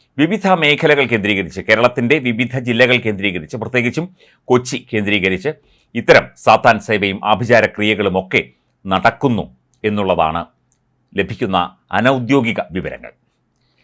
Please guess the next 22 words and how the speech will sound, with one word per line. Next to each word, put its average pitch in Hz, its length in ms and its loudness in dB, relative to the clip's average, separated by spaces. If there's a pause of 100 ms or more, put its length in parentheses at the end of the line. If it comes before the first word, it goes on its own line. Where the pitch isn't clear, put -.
(260)
കേരളത്തിലും 196 480 6
ബ്ലാക്ക് 147 260 6
മാജിക് 160 340 0
പോലുള്ള 143 300 6
അനാചാരങ്ങൾ 127 680 4
നടക്കുന്നതായി 123 600 2
പോലീസിന് 127 500 -4 (140)
കണ്ടെത്താനായത് 113 720 6 (420)
വളരെ 131 180 4
പ്രധാനപ്പെട്ട 165 540 4 (440)
ഒരു 117 360 -2
സംഭവവുമായി 113 580 2
ബന്ധപ്പെട്ടാണ്. 80 540 -10 (640)
ഹൈക്കോടതി 160 360 6
നിർദ്ദേശപ്രകാരം 170 800 6
നടത്തിയ 143 320 2
ഒരു 143 240 0
പോക്സോ 175 460 6
കേസിന്റെ 143 320 0
അന്വേഷണത്തിനിടെയാണ് 120 960 0 (160)
ഇത്തരമൊരു 131 400 2
സംഭവം 120 560 0